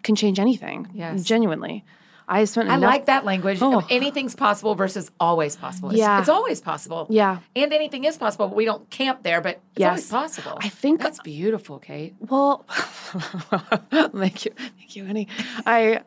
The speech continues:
Speaker 1: I, well, I was, you know, this reminds me, though, of this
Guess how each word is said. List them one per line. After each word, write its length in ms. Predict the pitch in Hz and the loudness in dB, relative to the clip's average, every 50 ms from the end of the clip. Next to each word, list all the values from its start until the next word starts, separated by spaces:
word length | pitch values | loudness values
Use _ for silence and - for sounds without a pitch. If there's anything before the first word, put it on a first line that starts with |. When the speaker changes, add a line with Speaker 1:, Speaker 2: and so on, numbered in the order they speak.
| _ _ - | _ _ 2
Speaker 1:
I, 160 | 247 277 - | 2 2 2
well, 220 | 262 262 294 302 302 | 2 4 4 4 4
I 200 | - 285 294 294 | 4 4 2 2
was, 300 | 294 294 302 285 - - | 2 2 2 0 -2 -2
you 120 | - 262 302 | 2 4 4
know, 100 | 330 320 | 4 4
this 200 | 269 320 311 - | 4 2 2 2
reminds 320 | 302 277 277 311 339 - | 2 2 4 2 2 0
me, 100 | 370 339 | -2 0
though, 140 | 285 262 247 | 0 0 0
of 80 | 233 220 | 0 0
this 300 | 226 214 - - - | -2 -2 -2 -6 -8